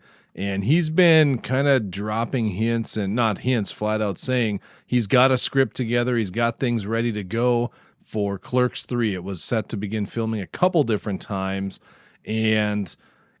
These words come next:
it just hasn't happened. And of course, he had his big heart scare and all of that, which kinda put a, uh, you know, pause on everything there. But the, this article you linked, uh, makes a lot of sense, and I, I've heard this before 'cause he had to really convince him to come back and do Clerks Two.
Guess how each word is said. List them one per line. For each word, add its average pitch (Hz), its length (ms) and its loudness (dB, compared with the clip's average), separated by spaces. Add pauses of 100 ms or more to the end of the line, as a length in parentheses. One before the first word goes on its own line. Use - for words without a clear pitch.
it 135 160 4
just 135 220 2
hasn't 123 500 2
happened. 110 460 0
And 101 100 -4
of 101 120 -8
course, 98 300 -4
he 101 100 -4
had 95 120 -4
his 92 120 -6
big 90 240 -8
heart 92 280 -8
scare 92 440 -4
and 87 100 -6
all 87 220 -6
of 80 120 -10
that, 123 300 0
which 104 260 -6
kinda 90 200 -8
put 90 260 -6
a, 82 240 -6
uh, 71 240 -8 (960)
you 92 80 -6
know, 78 160 -10
pause 95 420 -6
on 85 160 -10
everything 85 440 -12
there. 85 220 -8
But 87 300 -8 (540)
the, 117 360 2
this 127 220 -2
article 165 360 4
you 120 240 4
linked, 120 420 0
uh, 107 140 -2
makes 127 260 2
a 135 60 0
lot 127 240 4
of 107 80 0
sense, 131 320 2
and 113 100 0
I, 107 220 0
I've 104 120 -4
heard 139 280 0
this 127 160 2
before 117 400 -4
'cause 87 160 -8
he 104 100 -4
had 113 140 -2
to 107 100 0
really 113 340 0
convince 107 540 -2
him 98 140 -2
to 98 120 -4
come 104 220 -6
back 95 240 -2
and 98 100 -6
do 90 140 -8
Clerks - 380 -10
Two. 117 400 2